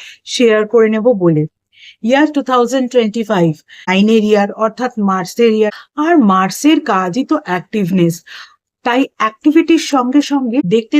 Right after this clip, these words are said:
দেখতে কিভাবে কত স্পিডে বছরটা যেন প্রায় শেষ হতে চলেছে। এই বছরের এগারোটা মাসকে আমরা কিভাবে যেন পিছনে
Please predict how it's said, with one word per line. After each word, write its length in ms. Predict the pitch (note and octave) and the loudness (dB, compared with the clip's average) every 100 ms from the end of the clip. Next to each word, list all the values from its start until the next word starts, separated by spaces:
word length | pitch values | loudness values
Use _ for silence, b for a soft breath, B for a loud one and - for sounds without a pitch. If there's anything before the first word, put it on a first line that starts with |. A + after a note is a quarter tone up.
| D4+ | 0
দেখতে 300 | D4+ - C4+ C#4+ - | -2 -2 0 0 -2
কিভাবে 480 | - C#4 A#3+ D4 C4 D4 D4+ _ _ _ _ B3 | -2 -2 0 -2 0 0 -2 _ _ _ _ 0
কত 240 | C4 C4 D4+ D#4+ D4+ | 0 0 0 2 0
স্পিডে 460 | - D4+ D4 C#4+ C4+ G#3 | 0 2 4 2 0 -2
বছরটা 420 | G3 B3 B3 C4+ B3 | -4 -4 -2 -2 0
যেন 140 | C4+ E4 - _ _ _ - | 0 0 -2 _ _ _ -2
প্রায় 280 | A3 A#3+ D4 | 0 0 -2
শেষ 160 | C4+ B3 B3 | -2 0 0
হতে 160 | G#3+ G3+ | -2 -4
চলেছে। 380 | G3+ F3 E3+ - F3+ B3 | -2 -2 -2 -4 -6 -2
এই 60 | C4 | 0
বছরের 440 | C4 C#4 C#4 B3 B3+ - | 0 0 2 2 0 -6
এগারোটা 360 | G3 A#3+ C4 C#4+ C4 G#3+ | -6 -2 -2 -2 0 0
মাসকে 440 | G#3+ A3 - C4+ A#3+ A#3 | 0 -2 -6 -2 -2 -2
আমরা 180 | A3 C4 C#4 - | -2 -4 -4 -2
কিভাবে 360 | D4 E4 D#4+ D4+ | 2 2 2 2
যেন 140 | C#4+ C4+ C#4+ | 2 0 -4
পিছনে 340 | D4+ C#4+ C#4 | -4 0 0